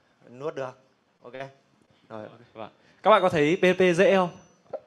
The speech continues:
Speaker 2: Ờ, dễ, dễ trượt à? Đâu. Thầy thấy lớp của thầy dạy các bạn cũng qua gần hết, gần hết thôi chứ.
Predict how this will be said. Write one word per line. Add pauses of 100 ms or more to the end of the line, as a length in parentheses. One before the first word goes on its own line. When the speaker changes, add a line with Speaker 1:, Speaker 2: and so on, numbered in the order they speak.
(540)
Speaker 2:
Ờ, (200)
dễ,
dễ
trượt
à? (180)
Đâu. (600)
Thầy
thấy
lớp
của
thầy
dạy
các
bạn
cũng
qua
gần
hết, (260)
gần
hết
thôi
chứ.